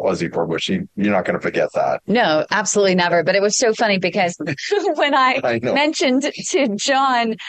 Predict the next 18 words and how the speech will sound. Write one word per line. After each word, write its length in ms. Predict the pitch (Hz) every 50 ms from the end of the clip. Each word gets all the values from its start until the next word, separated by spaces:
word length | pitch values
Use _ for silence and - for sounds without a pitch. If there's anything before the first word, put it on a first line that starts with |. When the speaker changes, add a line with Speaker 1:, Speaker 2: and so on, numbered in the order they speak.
| - - - _ -
Speaker 2:
that 360 | 269 285 330 247 220 214 - -
I 220 | 233 226 226 233
wanted 340 | 220 226 220 220 220 226 208
to 160 | 247 - -
interview 460 | 254 285 311 294 269 226 220 220 214
you 420 | 196 202 196 185 180 185 190 202 196 _ _
for 280 | - 233 226 220 214 208
the 280 | 202 185 190 208 214 226
show 340 | - - 247 240 277 320
today, 500 | 320 294 262 190 165 156 151 147 151 - - - - - - -
um, 540 | - - 214 208 202 202 202 196 190 196 202 - _ _ _ _
I 140 | 143 214 214
was 160 | 220 233 220
like, 160 | 226 214 202 247
"Yeah, 260 | 320 403 403 381 339
you 140 | 262 220 220
know, 80 | 220
I, 160 | 208 196 202